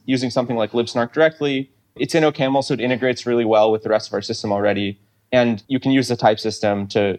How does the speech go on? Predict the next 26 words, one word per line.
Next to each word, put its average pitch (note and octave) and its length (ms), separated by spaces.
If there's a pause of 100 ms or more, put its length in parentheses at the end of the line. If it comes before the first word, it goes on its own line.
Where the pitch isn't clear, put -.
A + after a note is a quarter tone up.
get A2 220
good G#2 180
guarantees G2 560
about G#2+ 200
what G2+ 200
your, F#2+ 300 (320)
uh, F2+ 220
Snark G2+ 340
code G2 160
is F#2+ 80
supposed F#2 220
to - 60
be F2+ 100
doing. - 300 (380)
Sitting G3+ 400
below C3+ 300
that A#2 500
is B2+ 160
libsnark. G#2+ 440 (100)
So - 180
basically, D3 640 (160)
you C3+ 140
run G3 180
your F#3+ 140
Snarky C3+ 380
program, A2+ 560